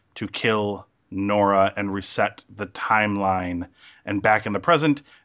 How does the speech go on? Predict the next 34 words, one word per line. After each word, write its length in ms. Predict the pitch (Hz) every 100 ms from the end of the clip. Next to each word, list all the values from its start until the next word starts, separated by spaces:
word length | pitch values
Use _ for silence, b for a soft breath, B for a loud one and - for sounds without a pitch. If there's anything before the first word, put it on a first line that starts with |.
| _
Barry 240 | 139 143
learns 240 | 143 143 131
that 100 | 120
the 60 |
timeline 440 | 113 135 139 139 123
did 140 | 120
not 220 | 120 127 - _
reset 540 | 110 147 - 135 127 -
exactly, 920 | 101 - 160 175 185 107 92 90 - _ _ _ _ _ _
and 200 | 104 101
Joe 260 | 101 - 147
and 100 | 110 117
Iris 400 | 127 113 95 113
have 100 | 110
not 160 | 101
spoken 400 | - - 113 120
to 140 | 107 104
each 120 | -
other 200 | 117 98
in 160 | 92
years. 640 | 95 143 104 78 80 - - _ _ _ _ -
And 80 | -
Edward 600 | 123 139 107 98 98 95 - _ _ _ _
uh, 480 | 98 95 95 92 92 - _ _ _ _ -
this 320 | 104 147 180
version 400 | 113 104 98 101
of 120 | 92
Edward 440 | 95 90 92 92 - _ _ _
is 280 | 104 107 101
confronted 480 | - 107 123 117 104
by 160 | 107
a 40 | 104
mysterious 580 | 101 - 143 147 131 104
voice 640 | 101 120 107 87 - -